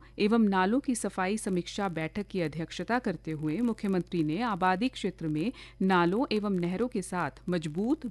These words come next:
बर्म बनाने और इस कार्य की नियमित निगरानी करने को कहा। मुख्यमंत्री ने फतेहाबाद में राजस्थान सीमा तक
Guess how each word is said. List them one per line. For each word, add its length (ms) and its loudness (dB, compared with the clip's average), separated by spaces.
बर्म 360 2
बनाने 440 0
और 220 2
इस 140 -6
कार्य 340 0
की 160 -2
नियमित 520 0
निगरानी 480 2
करने 300 -4
को 140 -12
कहा। 260 -6
मुख्यमंत्री 500 6
ने 120 6
फतेहाबाद 680 2
में 100 2
राजस्थान 560 -2
सीमा 380 -2
तक 200 -6